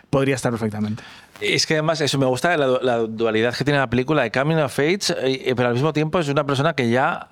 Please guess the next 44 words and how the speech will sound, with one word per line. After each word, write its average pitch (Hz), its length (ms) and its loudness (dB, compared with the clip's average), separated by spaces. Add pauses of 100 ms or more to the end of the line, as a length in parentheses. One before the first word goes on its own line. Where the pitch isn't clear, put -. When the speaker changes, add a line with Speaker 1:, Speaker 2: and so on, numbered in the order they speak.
(140)
Speaker 2:
ya 143 520 2
ha 123 180 0
vivido 131 480 0 (360)
esa - 200 2
pérdida 147 380 0
de - 0 -
la 147 80 2
inocencia 135 460 0
que - 100 -2
te 117 120 0
da 120 200 2
la 131 140 2
vida 127 200 2
en 123 60 0
un 123 160 2
momento 120 520 0
y 127 120 -10
que 110 80 -2
también 110 240 0
te 120 80 0
conviertes 117 300 0
en 120 80 0
adulto. 127 340 0
Es 117 80 -4
como 147 180 0
conviven 143 320 -2
esas 135 160 0
dos 127 160 -2
cosas. 123 380 -6 (520)
Eh, 113 480 0
y 127 220 -2
me 123 140 2
gusta 127 280 0
mucho 143 280 -2
que 139 80 -2
es 127 100 -2
un 131 120 0
ejercicio 123 760 0
absoluto 117 540 -2
de, 110 320 -2
de 107 120 -8
concis-, 104 560 -8
de 98 480 -4
concisión, 123 600 0